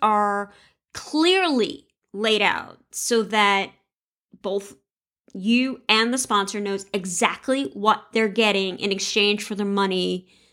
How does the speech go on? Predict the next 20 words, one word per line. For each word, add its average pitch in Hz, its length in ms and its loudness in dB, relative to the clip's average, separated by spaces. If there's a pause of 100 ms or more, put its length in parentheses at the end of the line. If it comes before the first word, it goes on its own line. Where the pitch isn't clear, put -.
(100)
that 208 140 0
you 208 180 2
are 202 80 0
being 180 260 -4
paid. - 280 -12 (1300)
So 277 140 -2
some 349 440 2
things 370 380 0
to 320 120 -4
consider 285 720 0
with 196 340 -4
this - 580 -8 (920)
is, 220 460 4
are 233 120 2
they 240 140 4
gonna 240 160 4
be 220 100 2
the 214 140 0
only 208 200 -2
advertiser? 233 720 -4